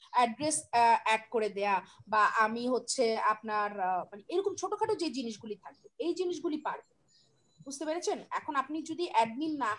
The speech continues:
হন, আপনি এই পেজের owner হবেন না। এই page থেকে যখন Instagram connect করবেন, আপনি কিভাবে connect করবেন? Editor হয়ে। Editor হয়ে কি Instagram বা আপনি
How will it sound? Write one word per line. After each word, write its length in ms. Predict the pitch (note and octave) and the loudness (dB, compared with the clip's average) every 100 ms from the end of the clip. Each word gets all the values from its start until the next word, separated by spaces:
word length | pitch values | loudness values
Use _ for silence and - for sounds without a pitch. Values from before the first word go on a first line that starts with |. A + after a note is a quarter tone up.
| - | -2
হন, 220 | A#3 F4 - _ - | -4 -4 -12 _ 0
আপনি 380 | C4 C4 E4 - | 0 0 -8 -4
এই 180 | C#4+ E4+ | 0 0
পেজের 340 | E4 E4 F4 F4 - | 0 -2 -2 -2 0
owner 300 | C4 C4+ B3 | 0 0 -2
হবেন 240 | G#3+ F3 | -6 -8
না। 120 | E3+ - - | -10 -10 -4
এই 200 | D#4 E4 | -4 -2
page 280 | F4+ F4+ - | -4 -6 -8
থেকে 240 | F4+ F4+ | -8 -8
যখন 260 | D#4+ D4+ E4+ | -8 -6 -6
Instagram 480 | D4+ D4+ E4+ F4 F4 | -6 -6 -4 -4 -4
connect 300 | C#4 C#4+ - | -6 -6 -8
করবেন, 260 | F4+ E4 | -6 -4
আপনি 200 | A#3 D#4 - | -6 -6 -8
কিভাবে 300 | D#4+ F4+ F4 | -4 -2 -2
connect 260 | A3 G3+ | -4 -6
করবেন? 260 | G#3 F#3+ F#3+ - | -12 -10 -12 -8
Editor 360 | G#3+ A#3 A#3 G3 | -8 -4 -4 -4
হয়ে। 160 | E3 D3 _ _ - | -8 -14 _ _ -16
Editor 320 | G3+ A#3+ D4+ | -14 -10 -6
হয়ে 160 | D4 D#4 | -6 -6
কি 220 | E4 D4 | -8 -10
Instagram 440 | C#4+ C4+ D4+ D4+ C#4+ | -8 -6 -6 -4 -2
বা 100 | C#4+ | -2
আপনি 520 | C4+ - G3 A#3+ A#3+ | -2 -4 -6 -6 -8